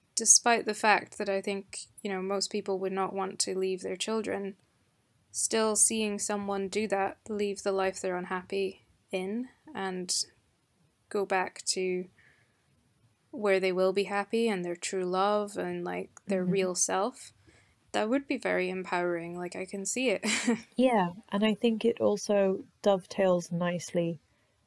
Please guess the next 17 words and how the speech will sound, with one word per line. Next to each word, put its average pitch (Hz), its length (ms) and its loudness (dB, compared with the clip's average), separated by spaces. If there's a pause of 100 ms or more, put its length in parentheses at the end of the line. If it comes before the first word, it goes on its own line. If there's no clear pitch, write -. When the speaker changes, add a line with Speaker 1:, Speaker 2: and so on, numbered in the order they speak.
(520)
Speaker 2:
with 180 120 -2
your 180 180 4
suggestion 170 600 2
that - 120 -4
maybe 170 340 4
we've 180 240 2
lost 170 320 2
exactly 175 640 -4
who 180 80 2
it 170 180 0
was 170 480 -2 (140)
that - 80 -4
we're 170 120 0
being 175 300 0
sympathetic - 760 -6
to. - 240 -10 (1300)
Because 175 840 2